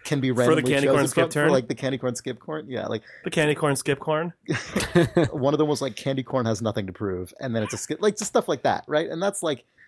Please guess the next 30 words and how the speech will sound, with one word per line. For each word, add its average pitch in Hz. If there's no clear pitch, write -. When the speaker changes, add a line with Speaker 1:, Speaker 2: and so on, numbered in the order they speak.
Speaker 1:
um, 135
similarly 147
also 117
from 113
Double 101
Fine, 101
I 98
guess. 95
Um, 95
I 101
guess 98
as, 123
as 92
a 92
studio 95
I 87
know 92
very 95
well 101
for -
obvious 117
reasons. 117
Um, 110
in, 120
uh, 113
uh, -
Broken 123
Age 113
Part 117
One, 107